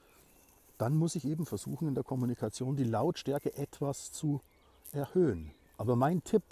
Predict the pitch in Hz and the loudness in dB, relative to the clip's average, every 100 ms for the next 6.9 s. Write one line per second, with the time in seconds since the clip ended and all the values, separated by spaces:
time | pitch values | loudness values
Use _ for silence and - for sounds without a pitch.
0 | - _ 131 - 131 120 117 110 113 165 | -20 _ -8 -4 -4 -4 -2 -2 -2 -2
1 | - - - - - - - 127 113 - | -6 -20 -20 -20 -20 -6 2 2 2 -2
2 | 98 107 - - - - - 98 120 139 | -4 -6 -10 -12 -14 -16 -10 -4 0 2
3 | 95 104 98 92 95 - 95 110 101 - | 0 -4 -8 -8 -8 -8 -8 -6 -8 -8
4 | 80 - - - - - - - - - | -10 -12 -20 -20 -20 -20 -20 -20 -18 -2
5 | 123 185 196 175 180 - - - - 143 | 0 2 2 4 2 2 -10 -12 0 0
6 | 131 110 - 110 143 110 - 98 | 2 -2 2 4 4 2 -2 -6